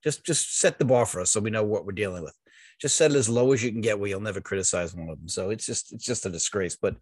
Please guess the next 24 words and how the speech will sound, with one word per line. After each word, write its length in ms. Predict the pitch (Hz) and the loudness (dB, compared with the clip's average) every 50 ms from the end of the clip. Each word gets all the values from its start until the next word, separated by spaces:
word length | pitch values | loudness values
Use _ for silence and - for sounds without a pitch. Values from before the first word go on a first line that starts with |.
| - - - - - - - - - - - - - - - _ _ _ _ _ | -14 -20 -20 -20 -20 -20 -20 -20 -20 -20 -20 -20 -20 -20 -20 _ _ _ _ _
uh, 160 | 107 107 110 113 | 0 2 4 6
we 60 | 131 | 6
already 200 | 135 135 120 113 | 6 4 4 2
criticized 500 | - - 123 113 - - 110 107 104 - | 0 0 0 2 2 2 2 2 0 0
Kyrie 340 | - 123 110 107 110 110 107 | 0 0 0 2 2 0 -2
enough. 340 | 104 101 110 107 101 - - | -2 -2 -2 -4 -4 -6 -6
You 60 | 98 | -6
know, 80 | 104 104 | -4 -4
it's 200 | 104 98 - - | -4 -4 -4 -4
just, 300 | - 98 - - - - | -2 -2 -2 -4 -2 -2
um, 320 | 107 101 98 95 92 82 - - | -2 -2 -2 -4 -8 -10 -8 -6
I, 120 | 110 104 - - - | -6 -6 -6 -4 -4
I, 120 | 120 107 101 - _ _ _ _ | -4 -4 -4 -8 _ _ _ _
I 140 | 113 117 107 101 - - - | -4 -2 -2 -4 -6 -8 -2
give 140 | - 139 127 | 0 2 2
him 100 | 120 117 | 2 0
credit 280 | - - 127 120 113 - | 0 2 2 4 4 2
for 80 | - | 0
not 220 | 104 110 110 110 101 | -2 -2 -2 -2 -2
wanting 220 | 104 107 104 101 98 95 | -4 -6 -6 -6 -8 -8
to 80 | 90 - - - _ _ _ _ - | -10 -12 -14 -20 _ _ _ _ -6
get 140 | - 120 104 | -2 -2 0
a 60 | 101 | 0
vax. 440 | 98 110 120 120 - - - - | 0 0 0 0 0 -2 -4 -6